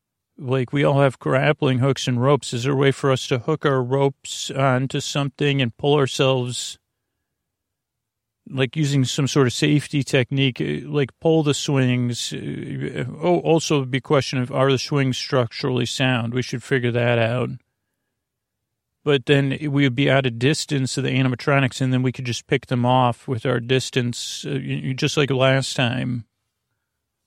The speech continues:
Uh, Lord Von Chill here, I agree with that idea fully. We all, w-, I think we could do that. Uh, we could just, if we all grab onto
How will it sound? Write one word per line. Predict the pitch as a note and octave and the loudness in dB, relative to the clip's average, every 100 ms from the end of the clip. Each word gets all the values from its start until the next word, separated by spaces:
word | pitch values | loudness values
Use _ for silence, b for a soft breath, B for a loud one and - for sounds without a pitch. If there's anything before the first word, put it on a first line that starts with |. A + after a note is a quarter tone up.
| _ _ | _ _
Uh, | C3+ | 0
Lord | C3 E3+ F#3 | 2 2 2
Von | C3+ C#3 A#2 | 4 2 2
Chill | - D3+ A#2+ | 0 2 2
here, | B2 B2 | 0 0
I | C3+ | 2
agree | B2+ C3 C3+ C#3 C3 | 0 0 0 2 2
with | C3+ A#2+ | 2 0
that | C#3 B2+ | 0 2
idea | B2 A#2+ B2+ A#2 | 0 0 0 0
fully. | - C#3 C3 C3+ C#3 C#3 D3+ B2+ _ _ _ | -2 2 2 4 4 2 0 -6 _ _ _
We | B2+ C#3+ | -4 2
all, | C#3 C3+ C3+ | 6 6 4
w-, | C#3 C#3 D3+ - | 0 -8 -6 0
I | C#3 | 0
think | C3+ F#3 G3 | 2 -2 0
we | F3+ | -2
could | G#3+ F#3 | 0 0
do | A#2+ A#2 | -2 -2
that. | C3 B2+ A2 | -2 -2 -2
Uh, | B2+ B2+ B2+ A2+ - _ _ _ _ | -2 0 -2 -4 -10 _ _ _ _
we | - D3+ | -4 -2
could | D3+ | 0
just, | C#3+ C#3 E3+ | -2 -2 -4
if | E3+ D3+ | 0 0
we | E3 D3+ | 4 6
all | D#3 D3+ | 6 4
grab | A#2+ C3+ C#3 C3+ | 2 2 4 4
onto | C#3 C3+ A#2 | 4 2 -2